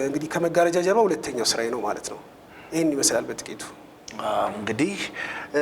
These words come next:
Speaker 2: ታዲያ አሁን፣ እ፣ ቲያትርም እየጻፍክ ኢኮኖሚ-፣ ኢኮኖሚስት ነህ አንተ? እ፣ እያስተማርክ ነው ወይስ በስራ ዓለም ላይ በምንድን ነው ሁኔታ ያለው?
Speaker 1: ቲያትር አስተምራለሁ። ቲያትር ማስተማር
Speaker 2: ቲያትር
Speaker 1: ጀምሬያለሁ።
Speaker 2: ታስተምራለህ?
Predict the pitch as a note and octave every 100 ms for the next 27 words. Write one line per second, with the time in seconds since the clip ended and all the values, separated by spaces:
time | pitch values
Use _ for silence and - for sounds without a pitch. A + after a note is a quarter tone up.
0 | C#3+ E3 D#3+ D3+ C#3 C3 A#2+ A2+ A2+ -
1 | - A#2+ A2 - A2+ - C3+ D#3+ D#3+ B2+
2 | A#2 F#2 E3 - A#2+ A2+ G2 G2 - A#2
3 | A#2 A2+ - - G#2 G#2+ G#2 - A#2 A2+
4 | A2 G#2+ - - G2+ G2 A#2+ G2+ - F#3
5 | - - - - G#2+ G#2+ A2 B2+ B2 C3+
6 | C#3+ - A2+ - A2 G#2+ - - - -
7 | - - - A#2 A#2 - A2 G#2 A2 A2
8 | A2 F3+ A#2 A2 G2 F#2+ F#2+ F#2+ G2 F#2
9 | - - - - - - - - - E3+
10 | A#3+ F#3 - C#3 C3 A#2 - D3 E3+ D3
11 | - B2+ C3+ B2 C3 C3+ C#3+ C3+ G#3